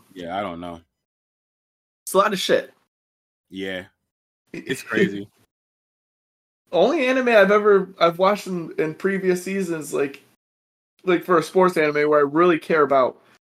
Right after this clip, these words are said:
Speaker 2: more than just the, the main branch, you know what I mean? Like,
Speaker 1: <laughs>
Speaker 2: not even in Haikyuu. Like, I did like the other people, but I wasn't, like, always thinking about them, you know?
Speaker 1: I mean,
Speaker 2: So.
Speaker 1: I can't say that. I, I, I thought about, um,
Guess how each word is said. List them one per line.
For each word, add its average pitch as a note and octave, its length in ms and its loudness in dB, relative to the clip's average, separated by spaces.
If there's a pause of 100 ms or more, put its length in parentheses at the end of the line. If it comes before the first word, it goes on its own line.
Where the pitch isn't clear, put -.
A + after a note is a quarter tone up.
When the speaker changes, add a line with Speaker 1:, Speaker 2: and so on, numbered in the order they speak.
(120)
Speaker 2:
more D3+ 340 0
than C#3+ 180 -4
just C3+ 460 -6 (720)
the, A#2+ 500 2 (260)
the C3+ 140 2
main C3+ 340 0
branch, A#2 420 -4
you B2+ 80 -6
know B2+ 100 -2
what B2 100 0
I B2 40 -2
mean? C3+ 280 -4 (480)
Like, C#3 140 -6
Speaker 1:
<laughs> - 0 -
Speaker 2:
not F3 200 4
even A3+ 220 2
in F3 100 0
Haikyuu. D3+ 580 0
Like, A2+ 160 -2
I D3 100 4
did F#3 180 2
like F3 180 2
the C3+ 140 0
other F3 180 2
people, G3+ 300 -4
but E3 140 0
I D3 60 4
wasn't, D#3 220 0
like, C3+ 240 -6
always C#3+ 300 0
thinking C3+ 340 -4
about F#2 300 -4
them, F#2+ 200 -8
you G#2+ 100 -10
know? A2+ 220 -8 (600)
Speaker 1:
I A2 140 -4
mean, G#2+ 500 -8 (720)
Speaker 2:
So. A#2 200 -4
Speaker 1:
I G2+ 60 -2
can't F#2 140 -8 (240)
say F#2 80 -14
that. E2+ 340 -12
I, G2+ 140 -8
I, G2+ 380 -8
I G#2+ 40 -6
thought A2 260 -6
about, F2+ 440 -10
um, E2 500 -16